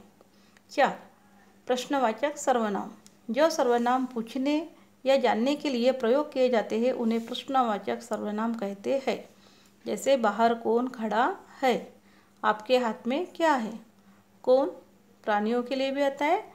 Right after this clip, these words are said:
क्या निर्जीव वस्तु के लिए। संबंधवाचक सर्वनाम। किसी संज्ञा या सर्वनाम का अन्य संज्ञा या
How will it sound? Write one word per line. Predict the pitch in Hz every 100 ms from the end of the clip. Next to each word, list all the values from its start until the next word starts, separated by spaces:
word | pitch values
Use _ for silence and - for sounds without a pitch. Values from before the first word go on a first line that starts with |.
| - _ _
क्या | 226 277 453 - - -
निर्जीव | 226 196 214
वस्तु | 196 196 214
के | 214 214
लिए। | - 208 185 - _ - _ _ _ _ _ _ _ - - _ -
संबंधवाचक | 262 262 302 294 233 214 285 -
सर्वनाम। | - - 233 208 208 214 - - -
किसी | 254 339
संज्ञा | 339 294 247 247
या | 262 269
सर्वनाम | 277 226 220 240 240 233
का | 233 269
अन्य | - 262 277 320
संज्ञा | 311 254 233 247
या | 254 254